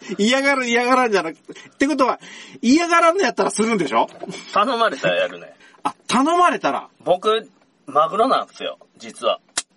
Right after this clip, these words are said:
Speaker 1: <laughs> そのパチンはなんで？パチンは。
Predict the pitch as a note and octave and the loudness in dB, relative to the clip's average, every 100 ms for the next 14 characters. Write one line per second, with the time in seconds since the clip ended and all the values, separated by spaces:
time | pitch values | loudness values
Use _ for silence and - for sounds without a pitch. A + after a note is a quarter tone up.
0 | _ _ - - - - - - - - | _ _ -18 -10 -8 -8 -10 -20 -20 -18
1 | - - A3 G3+ - - G3 G3 - C4 | -12 -6 -6 -4 -4 -2 -2 -2 -2 -2
2 | - D4+ D4 C4+ F3 D#3 G3 G#3+ C#3 - | -2 -4 -2 -2 -2 -2 -4 -2 -4 -4
3 | - - - - - - A#3+ A#3+ - C4 | -16 -20 -20 -20 -12 -2 0 0 -2 -2
4 | B3 A#3+ G#3+ D#3 | 0 2 0 0